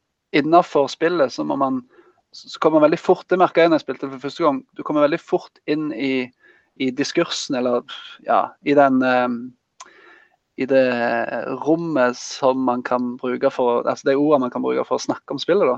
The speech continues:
Det er ganske begrenset, fordi at det, det handler om, eh, hva har man stemt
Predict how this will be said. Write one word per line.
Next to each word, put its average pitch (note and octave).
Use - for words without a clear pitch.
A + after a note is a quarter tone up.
Det -
er C#3
ganske C#3
begrenset, C#3
fordi C3+
at -
det, C3
det C3+
handler B2+
om, A#2+
eh, -
hva D3
har C#3+
man B2+
stemt C#3+